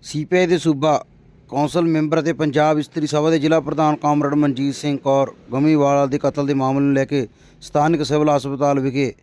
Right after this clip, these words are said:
ਦੂਜੇ ਦਿਨ ਪ੍ਰਦਰਸ਼ਨ ਜਾਰੀ ਹੈ, ਜਿੱਥੇ ਕਿ ਉਹਨਾਂ ਸਿਆਸੀ ਜਨਤਕ ਜਥੇਬੰਦੀਆਂ ਦੇ ਆਗੂਆਂ ਨੂੰ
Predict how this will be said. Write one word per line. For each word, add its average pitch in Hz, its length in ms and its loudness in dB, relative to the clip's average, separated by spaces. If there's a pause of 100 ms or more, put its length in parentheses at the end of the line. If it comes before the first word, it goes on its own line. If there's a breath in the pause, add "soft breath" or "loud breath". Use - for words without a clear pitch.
(340 soft breath)
ਦੂਜੇ 147 260 -2
ਦਿਨ 151 180 -2
ਪ੍ਰਦਰਸ਼ਨ 147 440 -2
ਜਾਰੀ 135 400 2
ਹੈ, 127 140 2
ਜਿੱਥੇ 135 260 -8
ਕਿ 139 60 -4
ਉਹਨਾਂ 165 160 2
ਸਿਆਸੀ 151 360 -4
ਜਨਤਕ 143 320 -2
ਜਥੇਬੰਦੀਆਂ 139 520 -2
ਦੇ 143 60 0
ਆਗੂਆਂ 139 260 -2
ਨੂੰ 135 140 -2